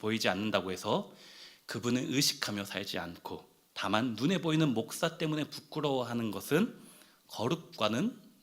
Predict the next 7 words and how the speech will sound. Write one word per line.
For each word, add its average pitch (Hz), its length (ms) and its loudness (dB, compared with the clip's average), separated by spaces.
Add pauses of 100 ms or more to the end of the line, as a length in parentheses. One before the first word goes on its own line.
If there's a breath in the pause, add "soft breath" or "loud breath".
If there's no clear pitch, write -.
(140)
먼 101 300 -4
것이겠지요. - 680 -6 (1600 loud breath)
예수님께서 131 500 2
제자들에게 101 840 4
"너희는 101 500 -2 (220)
이렇게 - 380 -6
기도하라. 98 840 2